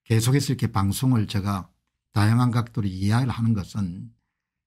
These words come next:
그래도 마지막까지 노력을 해봐야 안 되겠냐 생각이 들기 때문에 이야기하는 것이고, 또 이런 노력들이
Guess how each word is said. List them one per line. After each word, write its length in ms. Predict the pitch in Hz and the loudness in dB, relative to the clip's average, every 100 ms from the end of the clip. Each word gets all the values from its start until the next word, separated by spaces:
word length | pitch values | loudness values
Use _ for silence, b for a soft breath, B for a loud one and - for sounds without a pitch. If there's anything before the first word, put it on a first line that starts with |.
| _ | _
그래도 240 | - 113 | -2 2
마지막까지 640 | 117 113 113 151 139 131 120 | 4 4 4 2 2 2 4
노력을 500 | 120 175 185 127 98 | 4 4 4 2 0
해봐야 360 | 80 107 147 | 0 0 0
안 120 | 113 90 | 0 -2
되겠냐 360 | 90 95 90 | -8 -14 -16
생각이 400 | - 101 98 87 | -20 -14 -12 -10
들기 320 | 95 95 98 | -8 -8 -10
때문에 240 | - 85 82 | -12 -14 -12
이야기하는 540 | 90 98 98 90 90 | -8 -6 -6 -10 -16
것이고, 500 | 82 80 _ 120 87 _ _ _ _ - | -20 -20 _ -14 -14 _ _ _ _ -6
또 120 | 120 | -2
이런 280 | 127 143 123 | 2 2 4
노력들이 720 | 139 156 - - 113 127 131 | 4 4 0 -2 0 0 -4